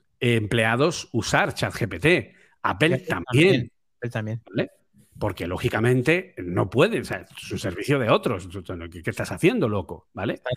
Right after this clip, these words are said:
Speaker 2: dando datos a ellos.
Speaker 1: Exacto.
Speaker 2: Sí, sí.
Speaker 1: Entonces, un pequeño equipo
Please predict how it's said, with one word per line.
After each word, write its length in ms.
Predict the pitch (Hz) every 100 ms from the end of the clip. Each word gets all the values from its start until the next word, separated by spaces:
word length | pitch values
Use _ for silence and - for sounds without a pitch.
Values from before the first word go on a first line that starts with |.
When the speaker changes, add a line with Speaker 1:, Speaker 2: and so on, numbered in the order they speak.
| -
Speaker 2:
dando 140 | 131
datos 420 | 127 151 160 120 104
a 120 | 104
ellos. 320 | 113 101 - _ _ _
Speaker 1:
Exacto. 500 | 113 95 107 - -
Speaker 2:
Sí, 100 | 131
sí. 60 | 131
Speaker 1:
Entonces, 600 | 127 160 - 95 - - _ _ _ _ _ _ -
un 260 | 277 294
pequeño 480 | 220 185 226 240 185
equipo 680 | 147 127 214 139 110 95 _